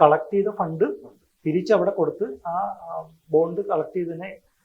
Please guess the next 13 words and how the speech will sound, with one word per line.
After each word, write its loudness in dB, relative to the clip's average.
ആ, -4
വാങ്ങിയ 4
പേ-, -8
പേയ്മെന്റ് 6
എന്താണോ 0
അതിനുള്ള 0
ഇൻട്രസ്റ്റ് -4
പേ -4
ചെയ്ത് -2
കഴിഞ്ഞാൽ -6
പിന്നെ -10
ഈ -10
ഒരു -8